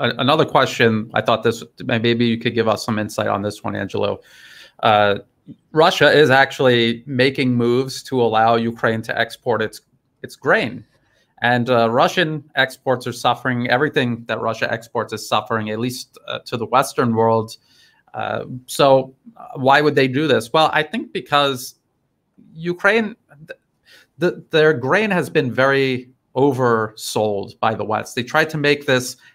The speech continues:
out to be a much larger crisis than it really is. It's U S led sanctions against Russia that are raising fuel and food prices. It's raising fuel prices, fertilizer prices, and food prices, these,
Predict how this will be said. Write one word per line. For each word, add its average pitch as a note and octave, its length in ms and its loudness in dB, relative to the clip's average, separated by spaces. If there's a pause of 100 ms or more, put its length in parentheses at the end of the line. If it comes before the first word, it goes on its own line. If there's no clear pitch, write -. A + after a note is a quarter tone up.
out B2 160 2
to C3+ 60 -4
be B2 160 0
a A#2+ 40 4
much B2 300 -2
larger A2+ 380 0
crisis A2 500 -2
than G#2+ 160 -6
it - 80 -10
really G#2+ 240 -4
is. G#2 220 -6 (340)
It's E3+ 300 -2 (120)
U G3 280 4
S F#3+ 400 0 (160)
led C3 340 2
sanctions A#2 640 -2
against A2+ 400 -6
Russia G#2+ 480 0
that A2+ 160 0
are A2+ 100 2
raising A2+ 720 0 (120)
fuel B2 540 4
and A2+ 220 -8
food A#2+ 240 -2
prices. G2 720 -8 (380)
It's A#2 160 -12
raising B2 680 2
fuel F3+ 300 2
prices, D#3 720 2
fertilizer A#2+ 600 2
prices, A2 640 -2
and A2+ 180 -8
food A#2 240 -8
prices, F#2+ 440 -10
these, G#2+ 340 -10